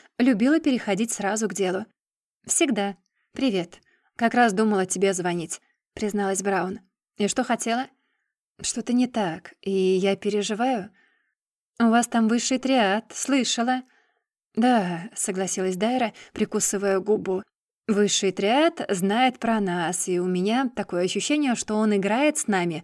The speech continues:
в кошки-мышки». «Нужно, чтобы я приехала?» «А кто останется в Десторе?» «Да и Артур...» «Твой братец приказал мне не высовываться, даже если он прикажет, так что не получится.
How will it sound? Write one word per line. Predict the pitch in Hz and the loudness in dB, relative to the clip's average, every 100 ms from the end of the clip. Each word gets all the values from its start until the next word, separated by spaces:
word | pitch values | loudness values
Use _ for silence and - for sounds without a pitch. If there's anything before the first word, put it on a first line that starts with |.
| - - | -14 -20
в | - | -2
кошки-мышки». | 262 - 269 262 180 - - - - _ _ _ _ _ _ _ - | -2 0 2 2 2 -2 -6 -8 -10 _ _ _ _ _ _ _ -2
«Нужно, | 208 214 202 | 0 2 0
чтобы | - 190 190 | -2 -2 0
я | 202 196 | 2 0
приехала?» | 220 233 277 214 180 208 _ _ _ _ _ _ _ _ 214 | 2 2 2 -2 -4 -6 _ _ _ _ _ _ _ _ -2
«А | 208 | 0
кто | 233 226 | 2 2
останется | - 202 190 185 175 | 2 0 -2 -2 -4
в | |
Десторе?» | 185 - 208 202 220 - _ _ _ 214 | -2 -2 -2 -4 -6 -14 _ _ _ -2
«Да | 220 | 0
и | |
Артур...» | 208 175 175 - 254 - - _ _ _ _ _ - | 2 0 -2 -6 -8 -8 -16 _ _ _ _ _ -8
«Твой | 226 240 208 | 0 2 2
братец | 220 262 247 175 - - - | 2 4 2 0 -8 -14 -12
приказал | 269 269 262 254 277 | -6 0 2 4 4
мне | 240 220 | 4 4
не | 214 247 | 4 2
высовываться, | 240 - 240 226 185 180 - 185 | 0 0 0 2 2 0 -2 0
даже | 208 196 | 2 4
если | 190 190 - | 4 4 2
он | 196 220 | 0 0
прикажет, | 214 190 - 175 175 185 - - | -2 -4 -2 -2 -2 -6 -16 -12
так | 320 330 | -10 -6
что | - | -2
не | 320 | 0
получится. | 320 269 233 226 220 - | 2 0 0 -4 -6 -8